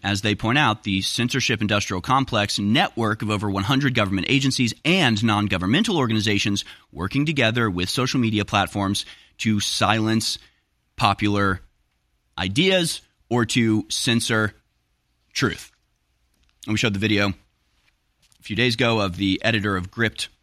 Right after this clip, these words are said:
a media outlet in Ireland, being castigated and, and censured by his fellow mediaites for daring to publish the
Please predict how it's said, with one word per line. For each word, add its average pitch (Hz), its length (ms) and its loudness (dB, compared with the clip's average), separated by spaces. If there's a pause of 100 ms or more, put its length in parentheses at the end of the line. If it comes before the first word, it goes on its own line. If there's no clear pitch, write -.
(840)
a 90 220 -4
media 107 400 0
outlet 98 300 2
in 92 160 2
Ireland, 117 480 2 (380)
being 104 340 0 (420)
castigated 113 720 0
and, 87 140 0
and 92 180 -4
censured 113 560 0
by 98 400 2
his 107 180 -4
fellow 117 560 0 (1300)
mediaites 107 720 0 (760)
for 131 140 2
daring 139 420 4
to 127 80 0
publish 123 460 2
the 110 320 2